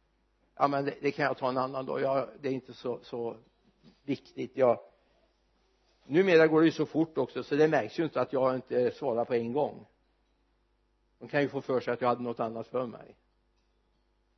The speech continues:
Då är det väl kanske lite sån här varningsflagg för den kärleksrelationen, eller hur, va?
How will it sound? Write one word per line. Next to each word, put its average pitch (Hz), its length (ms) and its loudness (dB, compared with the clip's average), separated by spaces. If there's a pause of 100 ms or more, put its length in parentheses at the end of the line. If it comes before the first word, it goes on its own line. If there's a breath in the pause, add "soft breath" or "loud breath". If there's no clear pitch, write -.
(340)
Då 131 80 -4
är 123 100 6
det 117 80 2
väl 117 100 -8
kanske 117 420 -6
lite 110 480 -8
sån 120 140 -12
här 110 140 -2
varningsflagg 117 760 -4
för - 120 -16
den 101 160 -6
kärleksrelationen, 104 920 -12
eller 107 180 -8
hur, 98 200 -10
va? 107 180 -18